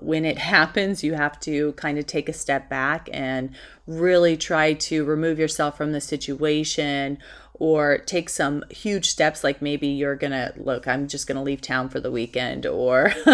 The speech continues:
<laughs> something big like that. Like, "I can't even go to this family dinner tonight 'cause I'm just done."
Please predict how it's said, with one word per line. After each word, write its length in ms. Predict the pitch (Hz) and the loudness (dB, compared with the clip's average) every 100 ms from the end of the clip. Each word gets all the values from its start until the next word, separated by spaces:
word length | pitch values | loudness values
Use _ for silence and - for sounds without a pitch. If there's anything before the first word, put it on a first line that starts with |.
| 262 - | 6 2
<laughs> 400 | 262 - - - | -4 -6 -16 -12
something 500 | - 208 185 196 185 | 2 2 4 -2 2
big 240 | 160 156 | 4 4
like 280 | 151 143 - | 2 0 0
that. 260 | 139 127 - | 0 2 0
Like, 160 | 131 | -2
"I 100 | - | 0
can't 280 | 147 - 160 | -2 -2 -2
even 160 | 147 143 | 0 0
go 160 | 143 139 | 0 -2
to 60 | |
this 200 | 135 131 | -2 -4
family 320 | 135 127 127 | -4 -2 -2
dinner 300 | 127 127 120 | -2 -2 -2
tonight 480 | - 175 147 139 131 | -2 -2 0 0 -2
'cause 200 | - 143 | -6 -4
I'm 200 | 135 135 | -4 -4
just 320 | 139 135 - | -4 -8 -6
done." 320 | 131 - - | -4 -4 -8